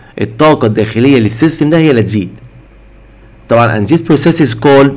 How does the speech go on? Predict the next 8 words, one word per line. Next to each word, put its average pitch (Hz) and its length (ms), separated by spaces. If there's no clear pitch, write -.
وبيسموا 117 400
العملية 156 360
يا 151 60
ولاد 143 160
دي 147 80
باسم 139 380
endothermic 143 1120
reactions. 101 600